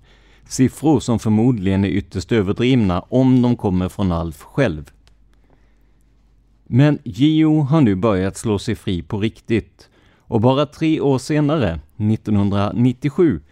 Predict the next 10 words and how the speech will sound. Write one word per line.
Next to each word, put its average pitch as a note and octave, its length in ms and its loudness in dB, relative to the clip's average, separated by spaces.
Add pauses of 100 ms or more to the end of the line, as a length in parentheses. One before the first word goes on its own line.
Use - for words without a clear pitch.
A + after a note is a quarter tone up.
(200)
kontaktar B2+ 600 -2
hon B2 220 0
polisen B2 520 0
igen A2 320 0 (320)
med G2 120 0
nya G2 260 0
uppgifter. E2 640 -8 (580)
Citat. - 680 -6 (800)
Rikskriminalpolisen, C3+ 1600 0 (100)
utredningsroteln, C3+ 1300 -2